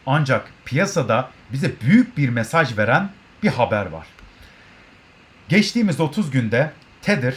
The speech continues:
yani stable coin olan Tether'ı biliyorsunuz, U S D T, on iki nokta yetmiş beş milyar dolar değerinde stable coin bastı arkadaşlar. Bildiğiniz üzere bunu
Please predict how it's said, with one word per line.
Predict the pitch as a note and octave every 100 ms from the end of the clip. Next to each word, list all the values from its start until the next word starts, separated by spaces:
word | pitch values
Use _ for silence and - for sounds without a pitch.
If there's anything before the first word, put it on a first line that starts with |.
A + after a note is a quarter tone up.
| -
yani | A2 A#2+ A#2
stable | - F#3+ D#3+ C#3+ C3+
coin | C#3 C3
olan | A2+ G#2+ G#2
Tether'ı | A#2+ A2 A2+ C3+
biliyorsunuz, | C3 C3 - A#2 G3 - - - - - -
U | A#2+
S | D3 C3+ -
D | A2
T, | C3 G3+ - - - - - - - - - - - - - - - -
on | F3+ C4 A3+
iki | D#3 - D#3
nokta | D#3 D3 -
yetmiş | C3 C3 C#3+ C#3 D#3 - -
beş | G#3 G#3 -
milyar | A#2 D3 C3+ E3 D#3+ -
dolar | A#2+ C#3+ E3+ C#3+
değerinde | C3 A#2 G#2+ G#2+ D3+ F3 - _
stable | - - F#3 C3 D3+ G#3 G3+ - -
coin | - C#3+ D#3 C3
bastı | A#2+ - C3
arkadaşlar. | A#2+ A2 A2 G#2+ - F#3+ G3 - - - F#2+
Bildiğiniz | E3 D3+ F#3 A3+ G#3+
üzere | C3 A#2+ A#2 F3+ - - - - -
bunu | A2+ F#3 G#3+ F3